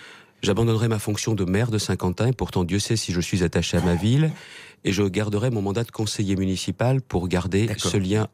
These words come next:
Speaker 1: avec le terrain.
Speaker 2: Xavier Bertrand, est-ce que vous allez, en deux mille seize,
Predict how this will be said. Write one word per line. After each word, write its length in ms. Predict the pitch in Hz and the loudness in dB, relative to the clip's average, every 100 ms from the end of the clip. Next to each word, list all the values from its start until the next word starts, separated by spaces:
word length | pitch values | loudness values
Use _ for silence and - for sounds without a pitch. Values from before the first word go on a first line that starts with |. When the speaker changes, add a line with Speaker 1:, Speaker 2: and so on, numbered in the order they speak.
| 90 | -4
Speaker 1:
avec 320 | 90 92 - | -2 -2 -2
le 80 | 85 | -4
terrain. 300 | 90 80 101 | -2 0 0
Speaker 2:
Xavier 200 | 110 98 | 0 0
Bertrand, 420 | 92 - 85 - | -4 -4 -6 -4
est-ce 180 | 92 - | -4 -4
que 100 | 107 | -2
vous 340 | 85 98 85 | -2 -2 0
allez, 340 | 98 95 95 78 - | 0 0 -2 -2 -8
en 200 | 87 76 | -6 -6
deux 240 | 73 76 110 | -4 -2 0
mille 400 | 104 104 82 76 73 73 73 69 67 67 65 | 0 0 0 -2 -2 -2 -2 -4 -4 -4 -6
seize, 540 | - 110 139 165 - | -2 0 0 -2 -6